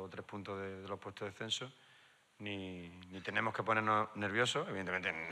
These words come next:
<laughs> yo preferiría estar el diez, pero tenemos que, que trabajar en esa situación con, con la misma tranquilidad, con intensidad, con laboriosidad, pero con la misma tranquilidad.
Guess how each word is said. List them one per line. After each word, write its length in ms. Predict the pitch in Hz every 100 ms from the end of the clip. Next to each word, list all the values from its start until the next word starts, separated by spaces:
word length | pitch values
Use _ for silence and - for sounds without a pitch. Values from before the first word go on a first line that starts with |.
| - 92
<laughs> 320 | - - -
yo 200 | 101 104
preferiría 340 | 98 98 104
estar 180 | 98 95
el 60 | 90
diez, 200 | 107 95 - - - - -
pero 640 | 104 98 95 92 90 90 85
tenemos 300 | 92 95 92
que, 260 | 107 98
que 80 | 92
trabajar 340 | 92 92 92 101
en 60 |
esa 140 | 95 98
situación 680 | 98 101 - 110 127 135
con, 460 | 120 101 98 92 92 95 - - - - -
con 160 | - 98
la 80 |
misma 640 | 98 101 107 107 101 98 98
tranquilidad, 640 | 101 98 - 92 104 98 90
con 120 | 92
intensidad, 720 | 92 95 92 92 95 120 135
con 100 | 123
laboriosidad, 520 | 98 95 95 92 98 120
pero 180 | 113
con 100 | 95
la 60 | 95
misma 180 | 98 101
tranquilidad. 460 | 92 - 92 95